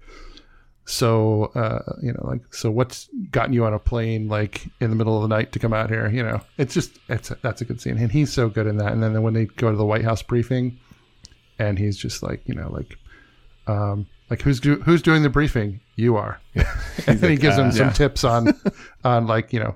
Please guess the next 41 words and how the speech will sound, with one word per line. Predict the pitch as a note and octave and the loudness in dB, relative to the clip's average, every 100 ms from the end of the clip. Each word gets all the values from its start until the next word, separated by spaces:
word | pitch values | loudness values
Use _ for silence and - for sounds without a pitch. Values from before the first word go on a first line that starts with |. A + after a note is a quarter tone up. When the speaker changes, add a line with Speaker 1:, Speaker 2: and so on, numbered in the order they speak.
| - _ - | -10 _ -6
Speaker 1:
uh, | A#1 B1 - - | -4 -2 -2 -4
how | - A#2 | -2 0
to | A#2 | 0
answer | G#2+ - | -2 -2
the | - | -4
questions | - A2+ - A#2+ A#2+ | -4 -4 -4 -4 -2
or, | A2+ A#2 - | -4 -6 -4
you | A#2 | -4
know, | G#2+ - | -4 -4
be | A#2+ | -2
honest, | G#2+ G#2 G#2 - - | -2 -2 -4 -6 -6
be | - | -2
direct. | A2+ G2+ G2+ - _ - - - - - - | -2 -2 -4 -8 _ -20 -20 -20 -20 -20 -20
He's | - F3 C#3 | 0 0 4
really, | D3 C3+ - | 4 4 4
he's | D3 A#2 | 2 4
really, | B2+ A#2+ | 2 2
really | A2 G#2 G2+ | 0 -2 -4
good. | A2 A2 G#2+ | -4 -6 -4
And | A#2+ G#2+ | -6 -4
so, | G#2+ G#2+ G#2+ - - - | -4 -4 -4 -6 -10 -4
yeah, | A2 | -2
even | A#2 B2 B2 | 0 0 2
though | |
he's | G#2+ A2+ G#2+ | 2 0 0
not | A2 G#2+ | -2 -2
in | G#2+ | -2
a | G#2 | -4
lot | G#2 G#2+ | -4 -6
of | A2 | -6
scenes, | A#2+ A#2+ B2 - | -6 -6 -8 -8
he, | - A2+ - | -6 -4 -4
he | A2 | -2
pretty | - G#2+ | -4 -4
much | G#2+ - | -10 -8
nails | G#2 G2+ G2 | -4 -2 -2
it | A2 | -4
every | A2 G#2+ | -4 -6
scene | - B2 | -6 -6
he's | C3 B2+ | -6 -6
in. | C#3 C#3 | -6 -8